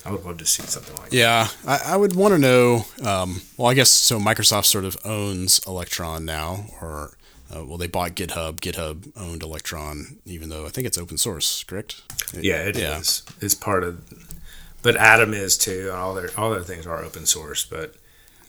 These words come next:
Speaker 1: I don't know how, actually, I don't know if it's really actively contributed by people outside of GitHub. I don't know.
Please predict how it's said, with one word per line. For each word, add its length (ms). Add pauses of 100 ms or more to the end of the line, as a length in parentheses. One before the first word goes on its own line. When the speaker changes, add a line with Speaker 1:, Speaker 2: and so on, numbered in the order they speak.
Speaker 1:
I 80
don't 140
know 120
how, 500 (840)
actually, 320
I 40
don't 140
know 320
if 120
it's 300
really 360 (220)
actively 360
contributed 600
by 140
people 300
outside 320
of 80
GitHub. 160
I 100
don't 280
know. 180